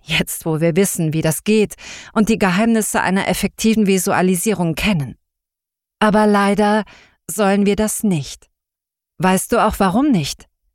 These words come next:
Weil wir uns nicht in das Leben der anderen einmischen dürfen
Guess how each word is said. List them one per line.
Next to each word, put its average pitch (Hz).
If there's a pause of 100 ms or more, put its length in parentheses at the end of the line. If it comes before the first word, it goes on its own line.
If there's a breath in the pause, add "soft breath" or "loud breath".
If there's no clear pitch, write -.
(360)
Weil 202
wir 208
uns 202
nicht 247
in 202
das 190
Leben 202
der -
anderen 180
einmischen 156
dürfen 139